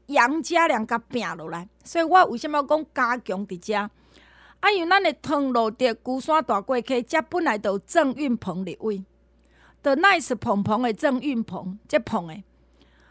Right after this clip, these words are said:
所以咱就无法度讲，一直讲啊，一定爱甲拼落来。所以，但是我要搁鼓励郭丽华，讲伊莫担志。郭丽华若比赛是咱，咱选，选这议员，明明服务有够赞，民调拢真悬，结果咱输四十七票。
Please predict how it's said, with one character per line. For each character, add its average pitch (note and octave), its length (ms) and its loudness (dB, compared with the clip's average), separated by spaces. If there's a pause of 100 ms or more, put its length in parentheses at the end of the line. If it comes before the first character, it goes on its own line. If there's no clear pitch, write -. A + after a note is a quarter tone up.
所 - 160 -6
以 F#4 80 0
咱 F#4+ 220 4
就 C4 80 2
无 A3+ 180 0
法 D#4 120 6
度 C4+ 180 0
讲， D4+ 240 0
一 B3 80 -2
直 C#4 100 -4
讲 C#4+ 160 2 (100)
啊， C4+ 180 4
一 F4 100 -4
定 A#3+ 260 -4
爱 C#4+ 120 2
甲 B3 100 0
拼 G#3 240 -6 (140)
落 D3 100 -12
来。 A#2+ 180 -14 (160)
所 - 200 -6
以， F4+ 80 -4
但 B3 180 4
是 A3+ 120 -8
我 C#4+ 120 0
要 F4 60 4
搁 E4 300 0
鼓 D#4+ 240 6
励 A#3+ 120 2
郭 C#4+ 220 2
丽 A3 100 2
华， G#3 220 -2
讲 C#4+ 240 -2
伊 A#3 80 2
莫 C4 200 2
担 G#3+ 300 0
志。 - 260 -16 (760)
郭 A4 120 2
丽 F4 140 10
华 B3+ 240 2
若 C4 160 2
比 F#4 240 -2
赛 B3 160 -2
是 G3 180 -8
咱， A3 360 -2 (260)
咱 F#4 160 2
选， C#4+ 580 0 (160)
选 E4+ 300 2
这 E4+ 80 -2
议 A3+ 200 -4
员， F3+ 200 -2
明 C4+ 240 -2
明 C4+ 160 -2
服 C4 200 -2
务 A#3+ 240 -4
有 A#3+ 140 -10
够 E4 240 4
赞， B3 380 -4 (460)
民 E4+ 340 2
调 B3 280 4
拢 F4 200 4
真 B3 320 -4
悬， G#3 300 -2
结 D4+ 100 0
果 C#4+ 100 -2
咱 D4 140 -2
输 A#3 180 -6
四 A#3 220 -6
十 F#3+ 220 -6
七 - 160 -10
票。 - 180 -18